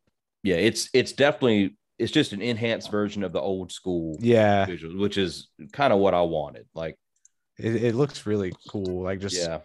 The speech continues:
Speaker 2: that you can tell that it's the original graphics, but they're just sharp.
Speaker 1: Right, exactly. I,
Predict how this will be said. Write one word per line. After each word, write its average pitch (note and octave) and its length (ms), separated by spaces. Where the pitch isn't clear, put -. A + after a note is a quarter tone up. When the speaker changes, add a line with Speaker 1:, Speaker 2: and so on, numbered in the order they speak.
Speaker 2:
that A2 80
you G#2 80
can G2+ 120
tell B2+ 240
that A2 120
it's F#2+ 240
the G2 280
original G2+ 420
graphics, G#2 320
but G2+ 140
they're - 120
just F2+ 180
sharp. F2+ 380
Speaker 1:
Right, E2+ 380
exactly. E2 560
I, G#2+ 140